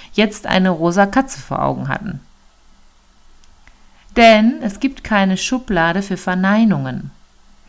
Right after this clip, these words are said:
Und genau deshalb ist es so wichtig, Ziele und Visionen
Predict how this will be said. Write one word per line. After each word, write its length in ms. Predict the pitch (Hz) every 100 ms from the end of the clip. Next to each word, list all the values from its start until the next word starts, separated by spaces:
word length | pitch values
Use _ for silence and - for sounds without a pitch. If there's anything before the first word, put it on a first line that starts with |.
| - - -
Und 120 | 180
genau 260 | 220 220 220
deshalb 640 | 202 240 320 - 214 180
ist 180 | - 196
es 160 | 180 -
so 300 | 175 160 160
wichtig, 640 | 269 320 - 190 190 -
Ziele 680 | - - 240 233 202 220 -
und 260 | 190 185
Visionen 960 | - 165 151 190 233 262 202 180 214